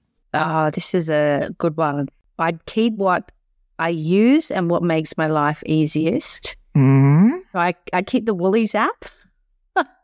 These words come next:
Speaker 1: because I'm one of those people, I don't shop. I, I'm, I,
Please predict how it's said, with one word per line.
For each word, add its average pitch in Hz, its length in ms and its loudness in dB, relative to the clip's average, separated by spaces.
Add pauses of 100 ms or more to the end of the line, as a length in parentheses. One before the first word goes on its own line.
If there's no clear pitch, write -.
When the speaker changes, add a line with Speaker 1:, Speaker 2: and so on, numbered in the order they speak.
(140)
Speaker 1:
because 277 300 -4
I'm 254 180 0
one 247 140 0
of 262 100 2
those 233 180 2
people, 214 240 0
I 202 60 0
don't 220 240 0
shop. 196 380 -2 (500)
I, 185 520 0
I'm, 185 220 0
I, 185 220 0